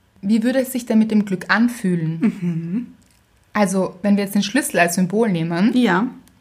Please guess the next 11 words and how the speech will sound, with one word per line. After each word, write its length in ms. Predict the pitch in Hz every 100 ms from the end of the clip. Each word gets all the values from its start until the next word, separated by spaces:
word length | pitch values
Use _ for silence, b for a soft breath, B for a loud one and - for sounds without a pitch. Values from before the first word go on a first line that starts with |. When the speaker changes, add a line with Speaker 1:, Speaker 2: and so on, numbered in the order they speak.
| _ _
Speaker 1:
ein 220 | 170 165 -
durchaus 300 | - - 175
schönes 240 | - 240 -
Symbol. 380 | 156 156 226 - -
Speaker 2:
Finde 180 | 190 175
ich 100 | 247
auch. 160 | 220 - - _ _ -
Speaker 1:
Der 100 | 196
Kellerschlüssel 640 | 190 247 277 220 208 202 180
übrigens 320 | 190 208 208
auch, 340 | 160 170 302